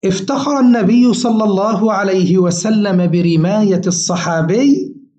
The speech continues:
أحسنتم، سعد بن أبي وقاص رضي الله عنه. السؤال الثالث، أم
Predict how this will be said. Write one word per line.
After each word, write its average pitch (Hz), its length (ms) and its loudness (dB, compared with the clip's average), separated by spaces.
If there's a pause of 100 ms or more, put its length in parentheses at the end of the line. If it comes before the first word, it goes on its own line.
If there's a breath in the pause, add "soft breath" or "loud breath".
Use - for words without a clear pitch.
(920)
أحسنتم، 220 1300 0 (540)
سعد 202 640 -4
بن 185 480 2
أبي 175 360 2
وقاص 190 800 -2 (920)
رضي 175 600 0
الله 147 680 0
عنه. 277 480 2 (1160)
السؤال 226 580 -2
الثالث، 190 840 -2 (1200)
أم 277 340 4